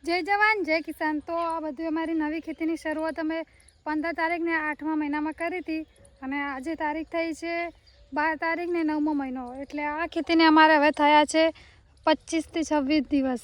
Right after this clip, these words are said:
જો પચીસથી છવ્વીસ દિવસમાં ચોળીનો નજારો કેવો થયો છે.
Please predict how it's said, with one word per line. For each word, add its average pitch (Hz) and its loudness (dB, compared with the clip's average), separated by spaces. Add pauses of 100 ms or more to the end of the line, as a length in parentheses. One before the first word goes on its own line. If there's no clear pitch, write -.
જો 311 4
પચીસથી 302 -2
છવ્વીસ 311 0
દિવસમાં 320 2
ચોળીનો 311 2
નજારો 302 4
કેવો 302 2
થયો 311 4
છે. 339 0